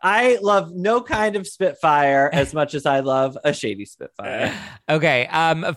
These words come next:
Speaker 2: first up, who is the new queen of Vanderpump Rules? Is it Lala? Is it Scheana? Is it Katie?
Speaker 1: Oh my God. I would like to give it to Ariana because she's my favorite,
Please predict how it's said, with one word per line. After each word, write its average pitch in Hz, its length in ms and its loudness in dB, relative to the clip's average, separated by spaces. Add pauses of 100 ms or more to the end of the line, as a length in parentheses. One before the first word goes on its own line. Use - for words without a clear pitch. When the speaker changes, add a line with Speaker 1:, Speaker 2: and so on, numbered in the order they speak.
Speaker 2:
first 214 420 0 (160)
up, 165 360 0
who 208 400 -2
is 180 220 -4
the 180 120 -4
new 160 320 -4
queen 131 540 -6
of 139 180 -6
Vanderpump 127 500 -4
Rules? 165 540 -2 (320)
Is 113 140 -8
it - 80 -8
Lala? 117 580 0 (180)
Is 131 140 -4
it 123 80 -2
Scheana? 127 640 -2
Is 113 100 -2
it 92 120 -6
Katie? 143 680 -2 (960)
Speaker 1:
Oh 170 280 4
my 151 180 2
God. 139 480 0 (180)
I 247 640 2
would 196 280 0
like 190 480 0
to 247 80 -8
give 208 180 0
it 202 100 -2
to 208 60 -2
Ariana 180 640 2
because 180 260 -6
she's 160 160 -8
my 156 180 2
favorite, 160 500 2